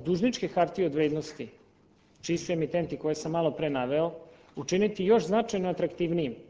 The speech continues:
s aspekta i primarnog, a naročito sekundarnog trgovanja ovim dužničkim hartijama. Drugim rečima,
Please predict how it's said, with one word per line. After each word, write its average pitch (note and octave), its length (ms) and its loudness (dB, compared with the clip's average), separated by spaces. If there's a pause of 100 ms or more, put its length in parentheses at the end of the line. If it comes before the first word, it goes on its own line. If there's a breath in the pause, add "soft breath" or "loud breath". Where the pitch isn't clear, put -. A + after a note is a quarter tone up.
(180)
s - 140 -8
aspekta E3 540 0 (920)
i D3 100 -4
primarnog, G3+ 580 2 (440 loud breath)
a C3 100 -4
naročito E3+ 500 2
sekundarnog E3 760 2
trgovanja C#3 640 -2 (920)
ovim C#3 380 2 (300)
dužničkim C3+ 520 -4
hartijama. A#2 560 -6 (680 soft breath)
Drugim G#3+ 320 4
rečima, E3+ 480 0